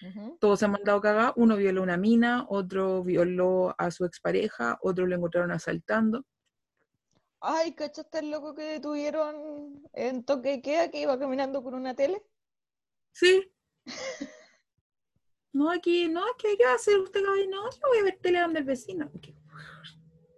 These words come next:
Speaker 2: qué mierda, weón.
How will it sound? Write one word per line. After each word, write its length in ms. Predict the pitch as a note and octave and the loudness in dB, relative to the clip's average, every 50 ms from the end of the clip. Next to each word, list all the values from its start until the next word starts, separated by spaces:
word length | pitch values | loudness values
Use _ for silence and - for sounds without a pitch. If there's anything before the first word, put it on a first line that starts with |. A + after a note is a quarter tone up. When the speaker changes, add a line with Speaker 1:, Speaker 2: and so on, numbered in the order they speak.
| _ _ - - _ _ _ _ _ _ _ _ _ _ _ _ _ _ _ _ _ _ - | _ _ -20 -20 _ _ _ _ _ _ _ _ _ _ _ _ _ _ _ _ _ _ -10
Speaker 2:
qué 140 | - G#3 | -6 -4
mierda, 580 | G3+ G3 F#3+ F#3 G3 G3+ G3+ G3 F#3 F#3 F3+ F3+ | -2 0 0 0 0 0 -2 -4 -4 -6 -6 -4
weón. 540 | F3 F3 F3 F3 F3 F3 F3 F3 F3 F3 | -4 -6 -6 -6 -6 -6 -8 -8 -10 -12